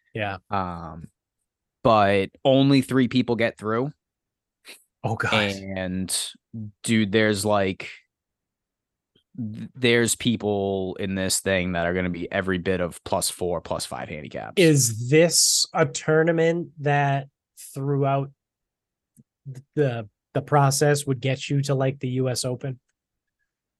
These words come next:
Speaker 2: No, it would get me to the U S Mid-Am, which is the tournament that Parziale won that got him to the Masters.
Speaker 1: Okay, so,
Speaker 2: So
Speaker 1: okay, so there
Speaker 2: this
Speaker 1: is a path
Speaker 2: qualifier.
Speaker 1: to actually, like, play at a, some legit courses.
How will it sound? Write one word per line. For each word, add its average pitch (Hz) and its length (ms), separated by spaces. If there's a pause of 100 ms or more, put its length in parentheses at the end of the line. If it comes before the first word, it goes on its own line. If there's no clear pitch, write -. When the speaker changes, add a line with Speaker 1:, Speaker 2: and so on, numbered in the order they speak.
Speaker 2:
No, 104 300
it 107 60
would 110 140
get 117 160
me 110 100
to 117 120
the 104 100
U 104 220
S 92 120
Mid-Am, 92 480
which 92 200
is 90 160
the 92 340
tournament 101 540
that 92 320
Parziale 95 640
won 120 300
that 98 160
got 92 240
him 92 140
to 85 100
the 85 100
Masters. - 640 (720)
Speaker 1:
Okay, 139 440
so, 147 320
Speaker 2:
So 107 360
Speaker 1:
okay, 151 260
so 170 180
there 170 180
Speaker 2:
this - 180
Speaker 1:
is - 20
a 160 80
path 151 400 (100)
Speaker 2:
qualifier. 85 320 (180)
Speaker 1:
to 151 200
actually, 139 600
like, 113 380 (440)
play 160 260
at 135 80
a, 131 140
some 143 240
legit 135 320
courses. - 640